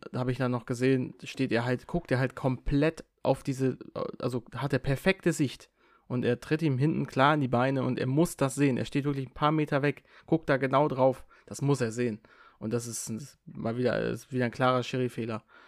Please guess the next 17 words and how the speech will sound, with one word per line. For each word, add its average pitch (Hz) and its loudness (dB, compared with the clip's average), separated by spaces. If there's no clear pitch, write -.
Und 117 -8
das - -12
letzte, 123 0
gut, 147 4
ist 127 2
ein 131 -4
bisschen 127 -2
wuselig, 127 2
aber, 113 -2
ähm, 113 -6
auch - -8
da 123 0
guckt - -6
man 127 2
natürlich 123 -2
Richtung 120 -4
Ball 123 6